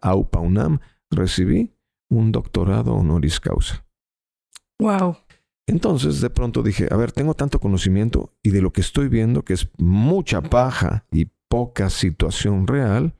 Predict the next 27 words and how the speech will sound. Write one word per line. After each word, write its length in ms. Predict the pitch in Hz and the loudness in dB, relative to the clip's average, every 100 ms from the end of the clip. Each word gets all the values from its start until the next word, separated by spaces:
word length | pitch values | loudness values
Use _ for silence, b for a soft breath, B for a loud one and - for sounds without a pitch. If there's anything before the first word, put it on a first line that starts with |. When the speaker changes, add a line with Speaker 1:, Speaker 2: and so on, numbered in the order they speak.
| _ _ _ _ _ _ _ _ - | _ _ _ _ _ _ _ _ -2
Speaker 1:
voy 140 | 143 | 0
a 40 | 156 | 2
generar 360 | 127 120 123 | 2 2 2
un 120 | 127 127 | 2 0
cambio. 480 | 117 110 - - - _ _ _ _ _ | 0 2 2 0 -4 _ _ _ _ _
Me 120 | - 104 | 0 0
doy 140 | 123 | 0
cuenta 340 | - 123 120 | 0 -2 -2
que 120 | - 90 | -2 0
la 80 | 82 | 0
hipnosis 440 | 85 90 92 87 | 0 2 2 2
es, 300 | 95 90 - _ _ _ _ _ _ _ _ _ - | 0 0 -8 _ _ _ _ _ _ _ _ _ -2
no 160 | 95 | 0
es 120 | 104 101 | 0 0
magia, 520 | 95 92 92 117 - _ _ _ - | 0 0 0 0 -4 _ _ _ -4
no 160 | 135 | -2
poderes, 440 | - 98 92 95 117 | 0 0 0 0 0
no 100 | 143 | 0
brujería. 420 | 113 90 64 64 | 0 0 0 -2
Es 320 | - 110 - - | -2 -2 -2 -8
llegar 440 | - 117 123 160 | -4 -2 0 0
a 60 | - | 0
una 160 | 113 - | 0 -2
parte 300 | 107 - 107 | -6 -2 0
mental 360 | 90 85 131 113 | 0 0 -2 0
llamada 340 | 90 98 95 | 0 2 2
subconsciente. 840 | - 107 - 92 85 65 - - | 0 0 0 -2 0 -2 -2 -2